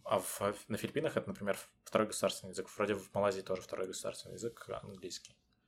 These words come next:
Или третий, четвёртый, пятый, тут миллион этих языков. <laughs> Вот. На Филиппинах очень классно. Филиппинцы сами по себе очень прикольные ребята.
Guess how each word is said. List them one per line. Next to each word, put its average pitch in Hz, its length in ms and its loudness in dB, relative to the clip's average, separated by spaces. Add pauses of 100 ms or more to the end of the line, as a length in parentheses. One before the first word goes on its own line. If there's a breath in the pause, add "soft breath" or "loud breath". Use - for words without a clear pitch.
(120)
Или 98 120 2
третий, - 320 2
четвёртый, - 380 -2
пятый, 95 280 -2
тут - 260 -10
миллион 95 300 -4
этих - 200 -6
языков. - 420 -2
<laughs> - 1300 -10
Вот. - 400 -6 (960)
На 117 80 2
Филиппинах 165 400 6
очень 151 220 8
классно. 127 680 8
Филиппинцы 113 560 2
сами 117 300 6
по 107 120 -2
себе 110 300 6
очень 98 280 4
прикольные 95 500 2
ребята. - 420 6